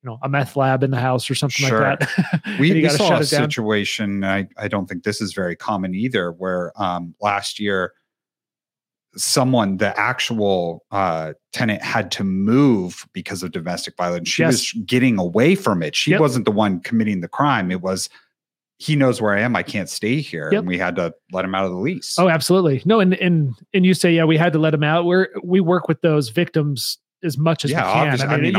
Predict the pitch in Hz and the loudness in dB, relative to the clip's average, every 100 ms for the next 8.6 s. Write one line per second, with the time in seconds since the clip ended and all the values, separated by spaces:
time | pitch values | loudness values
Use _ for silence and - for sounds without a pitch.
0 | 185 160 143 190 190 190 208 202 196 196 | 2 2 2 2 2 2 2 2 2 4
1 | 185 - 185 202 175 156 - 147 - 170 | 2 2 2 2 2 -2 -2 -6 0 0
2 | 160 151 151 175 180 143 202 254 220 156 | 0 0 0 0 -2 -2 -4 -2 -2 -2
3 | 147 180 170 156 - _ _ - 285 262 | -2 -2 -2 -6 -8 _ _ -4 -4 -2
4 | 285 277 165 143 139 233 233 151 139 147 | -4 -4 -4 -6 -6 -4 -6 -6 -10 -6
5 | 147 175 156 151 143 - 156 143 - _ | -4 -4 -4 -4 -4 -2 -2 -4 -6 _
6 | _ _ _ _ - 156 147 175 160 147 | _ _ _ _ -6 -4 -2 -2 -2 -4
7 | - 156 151 - _ _ _ _ 135 - | -4 -2 -4 -8 _ _ _ _ -12 -2
8 | 156 147 165 156 135 | -2 0 0 0 -2